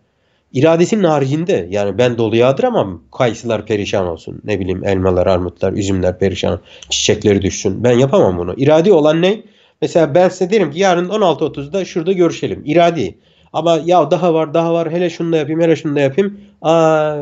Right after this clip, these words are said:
ge-, kaçırdık. Ya kusura bakma sizi beklettim iki saat falan dedim mesela. İradi bu.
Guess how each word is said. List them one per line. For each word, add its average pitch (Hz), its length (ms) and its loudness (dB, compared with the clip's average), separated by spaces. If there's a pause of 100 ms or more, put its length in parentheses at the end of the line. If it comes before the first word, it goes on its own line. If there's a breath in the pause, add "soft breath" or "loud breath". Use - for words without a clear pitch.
(220)
ge-, 135 180 -2
kaçırdık. 117 500 0
Ya 117 180 2
kusura - 240 0
bakma 123 240 0
sizi 123 200 -4
beklettim 120 420 0
iki 110 140 -6
saat 92 240 -2
falan 95 220 0
dedim 85 200 -6
mesela. 87 320 -2
İradi 214 320 4
bu. 92 220 -2